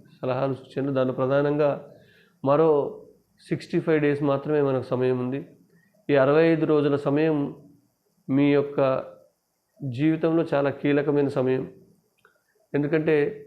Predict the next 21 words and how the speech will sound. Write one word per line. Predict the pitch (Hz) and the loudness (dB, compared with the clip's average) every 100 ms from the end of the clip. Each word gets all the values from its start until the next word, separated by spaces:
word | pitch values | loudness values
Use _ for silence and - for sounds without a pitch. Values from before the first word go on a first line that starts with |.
| - _ 143 | -20 _ -2
మీరు | 151 156 143 143 - - | 2 2 2 -2 -8 -2
ప్రయత్నిస్తున్న | 143 151 156 156 - 147 | 2 2 0 -6 -2 -2
పరీక్ష | 143 135 135 - 143 135 - - | 0 0 0 0 0 0 -10 -4
చాలా | 135 147 143 143 - - _ _ _ _ - | 0 2 0 -2 -8 -18 _ _ _ _ -10
బ్రాండెడ్ | 123 135 147 160 156 | 0 2 4 2 2
ఎగ్జామ్ | 135 139 131 127 | 0 -2 -2 0
జేఈ | 135 139 | 0 0
మెయిన్స్ | 131 131 127 131 | 2 0 0 -2
అనేది. | 123 120 147 - - _ _ _ _ _ - | -4 -4 -8 -16 -20 _ _ _ _ _ -6
జేఈ | 143 160 165 | 0 2 4
మెయిన్స్ | 156 160 156 | 2 0 0
పరీక్షలో | 156 147 - 147 143 | -2 -4 -2 0 2
కనుక | 139 143 | 0 0
మీరు | 139 131 | 0 0
ఉత్తీర్ణులైతే | 127 - 151 143 143 147 147 - - _ _ _ _ _ - | -2 -2 0 2 0 -2 -6 -8 -20 _ _ _ _ _ -2
మీ | 147 151 | 2 4
యొక్క | 147 143 139 139 - - - _ _ _ _ _ | 2 2 0 0 -2 -10 -20 _ _ _ _ _
భవిష్యత్తు | 131 135 156 165 170 - | -4 2 2 2 -2 -2
బంగారు | 147 131 139 147 | 0 2 2 2
బాట | 135 131 135 | 2 0 0
కాబోతుంది. | 127 123 127 127 123 123 | -2 -2 -2 -4 -4 -6